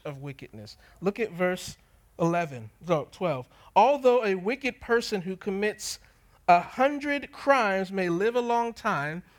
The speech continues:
I know it will go better with those who fear God, who are reverent before him.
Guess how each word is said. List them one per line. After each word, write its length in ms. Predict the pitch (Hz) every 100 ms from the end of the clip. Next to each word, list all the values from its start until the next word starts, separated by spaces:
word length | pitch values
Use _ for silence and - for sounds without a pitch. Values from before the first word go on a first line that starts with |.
| _ -
I 220 | 196 233 262
know 480 | 262 269 190 175 202
it 120 | 202
will 100 | 196
go 200 | 185 185
better 580 | 151 190 254 180 160 165
with 260 | 175 170
those 300 | 208 170 160
who 100 | 180
fear 280 | 170 190 180
God, 400 | 165 196 131 123 - -
who 140 | 214 190
are 120 | 165
reverent 500 | 160 233 214 202 165
before 380 | 165 - 196 175
him. 300 | 139 120